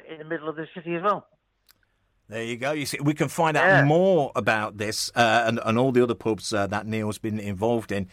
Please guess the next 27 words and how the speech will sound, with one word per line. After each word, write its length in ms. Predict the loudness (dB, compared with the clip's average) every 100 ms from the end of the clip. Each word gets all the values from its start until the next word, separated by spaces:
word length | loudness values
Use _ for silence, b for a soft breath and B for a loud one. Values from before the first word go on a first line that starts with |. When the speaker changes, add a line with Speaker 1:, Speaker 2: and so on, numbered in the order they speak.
| B B B
Speaker 2:
uh, 400 | -2 0 2 0
just 260 | -2 -4 0
by 140 | -2
getting 260 | 0 0 0
the 80 | 0
book. 260 | 0 0
The 100 | -2
book 380 | -2 -2 -2 -8 -6
is 240 | -4 -4 -8
called, 560 | -2 2 2 2 -2 -2
uh, 320 | 0 0 0
The 120 | -2
Bitterest 440 | -2 -2 -4 -4
P 260 | -4 -2 0
L 220 | 0 -2
C 300 | -4 -6 -8
to 100 | -10
Swallow. 540 | -12 -4 -2 -2 -4 -6 B B B
Uh, 300 | -4 -2 -4
it's 140 | -4 -4
out 180 | -4
now. 160 | -6 -6
It's 120 | -6
on 100 | -4
Amazon 400 | -4 -4 -4 -4
and, 160 | -4 -6
and 240 | -8 -8